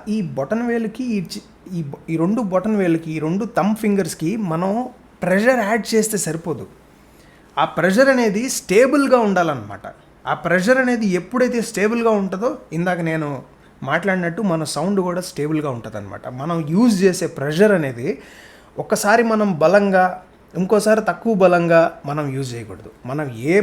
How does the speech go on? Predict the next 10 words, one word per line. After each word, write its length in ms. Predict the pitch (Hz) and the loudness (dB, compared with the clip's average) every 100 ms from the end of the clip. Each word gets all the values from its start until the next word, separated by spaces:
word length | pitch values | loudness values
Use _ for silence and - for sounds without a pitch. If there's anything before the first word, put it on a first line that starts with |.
| 175 | 6
బలాన్ని 340 | 185 214 214 214 | 6 6 4 0
అయితే 160 | 214 | 0
ముందు 320 | 214 160 196 240 | 0 4 4 6
నుంచి, 300 | 254 240 254 - | 4 0 -4 -4
ఒత్తిడిని 460 | 190 190 233 233 226 196 | -4 -2 -2 0 0 0
మనం 200 | 196 185 | 0 2
ముందు 180 | 190 226 233 | 2 2 2
నుంచి 180 | 226 226 | 2 2
అయితే 100 | 208 202 | 2 0
మనం 180 | 185 | 0